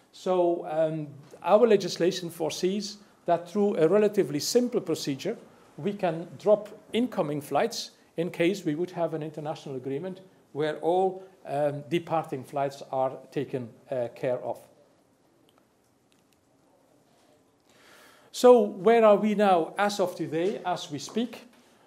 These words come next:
Uh, the icao's president has announced that, uh, he is accelerating the activities in the context of icao. And there was an icao council not more than, uh, ten days ago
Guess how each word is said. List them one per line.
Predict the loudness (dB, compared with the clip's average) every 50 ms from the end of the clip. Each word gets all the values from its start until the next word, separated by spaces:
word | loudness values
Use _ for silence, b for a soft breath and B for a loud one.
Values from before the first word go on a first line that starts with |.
| b _ -4
Uh, | 0 2 2 2 2
the | 2 0 0
icao's | 2 0 0 2 2 4 4 6 4 2 2 -2 -8
president | -4 2 2 4 4 4 2 2 2 2 0 -2
has | -4 -4 -4 -4
announced | -4 -2 -2 -2 -2 -4 -6 -10 -14 -16 -20 -20 -10 -4
that, | -2 0 0 -2 -4 -8 -12 -8
uh, | -6 -4 -2 -2 -4 -4 -8 -10
he | -8 -6 -6 -6 -6 -4 -2
is | 0 0 0 0 -2 -4 -4
accelerating | -4 -4 -4 -2 2 2 4 4 6 6 4 4 2 0 -2 -6 -6 -8 -8 -8
the | -8 -8 -8
activities | -8 -10 -4 -4 -4 -4 -4 -8 -10 -10 -10 -10 -10 -12 -12
in | -12 -12
the | -12 -10
context | -8 -8 -8 -8 -8 -12 -10 -10
of | -10 -8 -6
icao. | -8 -8 -6 -6 -6 -4 -4 -4 -6 -8 -12 -18 b b b b b b b b b
And | -6 -4 -4 -2 -2
there | -2 -2 0
was | 0 0 0 0 0 -2
an | -2 -2
icao | -2 -2 -2 -4 -2 0 0 0 0 0
council | -2 -2 -2 -2 -4 -4 -4 -2
not | -2 -4 -4 -4
more | -2 -2 -2 -2
than, | -2 -4 -6 -6 -6 -6
uh, | -6 -6
ten | -6 -6 -6 -4 -2
days | -2 -2 -2 -2 -6 -8
ago | -8 -6 -6 -6 -6 -6